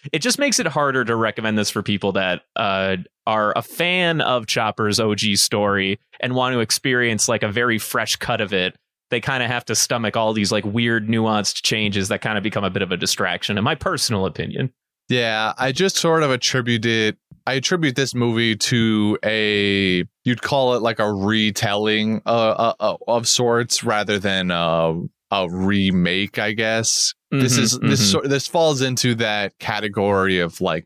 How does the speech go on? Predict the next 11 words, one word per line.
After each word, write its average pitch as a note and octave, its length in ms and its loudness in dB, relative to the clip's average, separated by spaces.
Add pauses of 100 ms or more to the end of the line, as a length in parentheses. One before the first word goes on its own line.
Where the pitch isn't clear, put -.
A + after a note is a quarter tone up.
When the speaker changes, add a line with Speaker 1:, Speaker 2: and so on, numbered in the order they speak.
(140)
Speaker 2:
like, F#2 140 -2
what A2+ 360 0
if A2 260 0
scenarios. F2 1200 0 (220)
Like, F#2 160 -2
what, B2+ 60 0
what A2+ 600 2
Speaker 1:
Yeah. C3+ 100 0
Speaker 2:
if C3+ 220 -4
Chopper A2 420 0
wasn't, G2+ 500 0